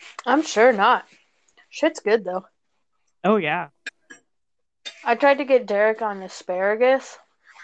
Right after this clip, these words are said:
Speaker 1: He wasn't about that life. I even cooked it different ways, too. Even put it in bacon. I, like, wrapped bacon around it.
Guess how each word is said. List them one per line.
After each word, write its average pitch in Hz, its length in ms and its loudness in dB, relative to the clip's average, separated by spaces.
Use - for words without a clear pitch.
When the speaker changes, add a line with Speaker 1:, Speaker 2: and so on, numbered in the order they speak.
Speaker 1:
He 226 80 -2
wasn't 202 320 -2
about 185 280 -4
that 196 180 0
life. 202 260 -4
I 294 220 4
even 392 220 0
cooked 240 280 -2
it 302 220 -2
different 214 380 -2
ways, 208 460 0
too. 269 400 2
Even 370 340 6
put 277 180 4
it 330 180 4
in 208 140 -2
bacon. 190 520 0
I, 233 60 -8
like, 208 200 4
wrapped 208 340 2
bacon 202 320 -4
around 294 300 0
it. 320 140 2